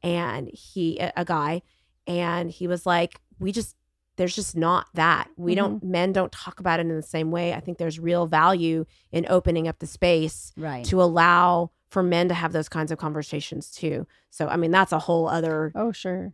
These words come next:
Speaker 1: like,
Speaker 2: Yeah.
Speaker 1: thing to unpack, but like, um,
Speaker 2: Oh, well, men get breast cancer too.
Speaker 1: Men get
Speaker 2: And
Speaker 1: breast
Speaker 3: Yeah.
Speaker 1: cancer.
Speaker 3: Yeah.
Speaker 1: Yeah,
Speaker 2: I
Speaker 1: I
Speaker 2: know
Speaker 1: mean,
Speaker 2: in
Speaker 1: yeah.
Speaker 2: one of my support groups, they were talking about a man who had tried to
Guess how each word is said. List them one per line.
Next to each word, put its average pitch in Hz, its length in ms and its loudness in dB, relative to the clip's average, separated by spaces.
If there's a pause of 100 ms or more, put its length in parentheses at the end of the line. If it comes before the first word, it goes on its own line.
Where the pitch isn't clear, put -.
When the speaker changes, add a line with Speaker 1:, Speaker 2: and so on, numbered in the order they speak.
(140)
Speaker 1:
like, 147 220 0
Speaker 2:
Yeah. 92 260 -10 (180)
Speaker 1:
thing 175 200 4
to 165 140 -2
unpack, 160 500 2
but 151 220 0
like, 151 340 0 (220)
um, 123 480 -2 (580)
Speaker 2:
Oh, 226 40 0
well, 220 160 0
men 220 180 4
get 196 160 0
breast 202 200 -2
cancer 175 280 -4
too. 180 420 -2
Speaker 1:
Men 208 140 0
get 180 60 4
Speaker 2:
And 190 80 2
Speaker 1:
breast 202 160 6
Speaker 3:
Yeah. 190 80 0
Speaker 1:
cancer. 214 220 -2
Speaker 3:
Yeah. 214 260 -2
Speaker 1:
Yeah, - 20 -
Speaker 2:
I - 80 -2
Speaker 1:
I 202 40 2
Speaker 2:
know 208 100 4
Speaker 1:
mean, 202 100 6
Speaker 2:
in 202 60 6
Speaker 1:
yeah. 196 60 4
Speaker 2:
one 190 100 4
of 185 40 2
my 180 120 2
support 190 400 -4
groups, 185 260 -6
they 175 100 -2
were 175 80 -2
talking 190 320 -4
about 175 200 0
a 175 60 2
man 170 260 0
who 185 100 -6
had 170 180 -4
tried 160 280 -2
to 160 240 -2